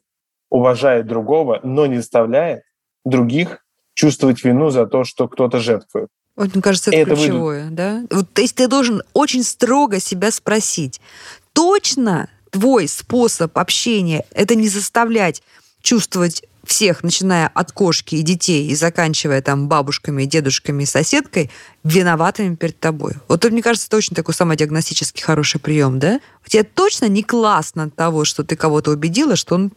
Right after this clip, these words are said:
Speaker 2: перед
Speaker 1: Это,
Speaker 2: тобой
Speaker 1: это же
Speaker 2: виноват?
Speaker 1: прям вот, э, к тому,
Speaker 2: Или
Speaker 1: что
Speaker 2: он
Speaker 1: я
Speaker 2: лучше?
Speaker 1: точно, я точно хочу жить такой жизнью, я точно хочу выстраивать отношения,
Speaker 2: Мгм.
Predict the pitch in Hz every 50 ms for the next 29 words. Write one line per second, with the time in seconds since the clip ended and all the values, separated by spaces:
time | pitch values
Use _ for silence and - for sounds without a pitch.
0 | _ _ _ - 170 170 175 - 165 160 151 139 147 156 151 156 143 147 147 151
1 | 139 135 131 131 127 - - 143 135 127 120 127 143 139 170 180 180 175 175 165
2 | 165 147 - 127 - - - - 175 - - - - - 135 120 170 180 - -
3 | 147 - 135 113 - 131 113 113 160 165 - _ - 120 107 - 147 135 120 110
4 | 131 127 110 110 104 - - - - - 151 - 139 120 - 120 117 - - 131
5 | 127 120 - - 110 - - - 196 190 170 170 180 156 135 123 180 175